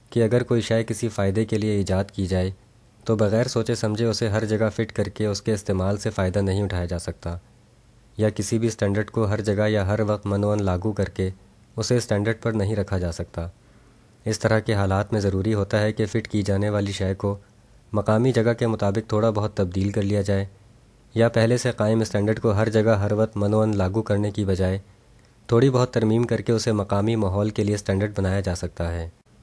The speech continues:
مندرجہ بالا عقلی بات کی تشریح کے بعد کالم کو پی آئی اے کی دوران پرواز اناؤنسمنٹ کے اوپر چھوڑے گئے نقطے سے دوبارہ جوڑتے ہیں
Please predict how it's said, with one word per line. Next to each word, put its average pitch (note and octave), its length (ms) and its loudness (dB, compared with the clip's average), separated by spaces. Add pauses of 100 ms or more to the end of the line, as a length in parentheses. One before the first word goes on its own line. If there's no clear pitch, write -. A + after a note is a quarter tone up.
(600)
مندرجہ G#2+ 380 0
بالا A#2+ 320 2
عقلی A#2+ 240 -2
بات G#2 240 2
کی B2 100 -2
تشریح A2 380 0
کے A2+ 120 2
بعد G2 300 2
کالم G#2+ 300 2
کو A2 140 0
پی G2+ 180 0
آئی F#2+ 160 2
اے G#2+ 60 0
کی A2 160 -4
دوران F#2+ 380 2
پرواز F#2+ 380 0
اناؤنسمنٹ F#2 460 0
کے G#2+ 140 -2
اوپر G2 340 0
چھوڑے G2 340 0
گئے G#2+ 120 2
نقطے G2 320 -2
سے G#2 140 0
دوبارہ F#2+ 360 0
جوڑتے F#2 360 -2
ہیں G2+ 200 2